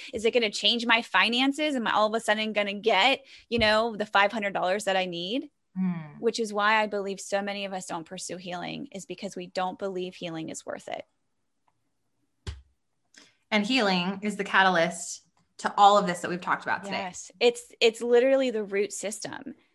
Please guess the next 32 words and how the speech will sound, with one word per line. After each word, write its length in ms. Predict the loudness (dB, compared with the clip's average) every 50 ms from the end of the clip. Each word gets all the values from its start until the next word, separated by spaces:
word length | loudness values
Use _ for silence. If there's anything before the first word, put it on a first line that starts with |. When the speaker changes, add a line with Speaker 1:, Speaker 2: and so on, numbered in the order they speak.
| -6
Speaker 2:
Mm-hmm. 300 | -4 -4 -4 -4 -8 -6 -2
Speaker 1:
You 100 | 2 2
know, 80 | 2 2
'cause 160 | 2 4 4
our 100 | 4 4
root 260 | 4 2 0 0 -2
system, 460 | -2 0 0 0 0 0 -2 0 0
and 80 | 0 0
I 80 | 0
explain 280 | 0 0 -2 -2 -2 0
this 140 | -2 -4 -4
in 80 | -2
the 60 | -2 0
book, 220 | 0 0 2 4
I, 160 | 4 4 4 2
it's 140 | 0 2
one 80 | 4 4
of 40 | 4
my 120 | 4 2
favorite 480 | 4 4 4 4 2 -2 -6 -8 -6 -2
images 380 | -2 0 0 0 0 -2 -4 -4
the 80 | -2
Lord 240 | 0 0 0 0 0
gave 200 | 0 2 2 2
me 140 | 2 0 -2
about 240 | 0 2 0 0 0
the 80 | -2
tree, 320 | -4 -2 0 2 2 2 2
but 160 | 4 6 6
our 160 | 6 6 6
root 300 | 4 2 2 2 2 0
system 640 | -2 -2 -2 -2 0 0 0 0 0 -2 -2 -4 -6